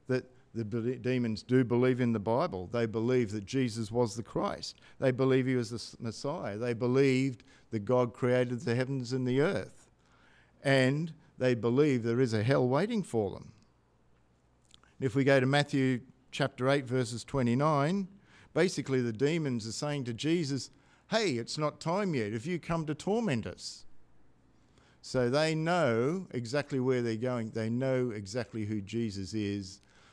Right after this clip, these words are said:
They do know in their heart where they're going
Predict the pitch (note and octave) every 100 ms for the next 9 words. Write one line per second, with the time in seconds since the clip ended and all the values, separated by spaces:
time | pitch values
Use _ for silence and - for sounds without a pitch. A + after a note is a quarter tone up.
0 | _ - A2+ G#2+ G2+ C#3+ C#3 C3 B2+ A2
1 | G#2 C3 C3+ A#2+ A2+ A2 G2+ F#2+ A#2+ A2
2 | B2+ - - _ - - _ _ _ _
3 | A2+ A#2 A2+ A#2 G#2+ G#2+ G#2+ A2+ C3+ C3+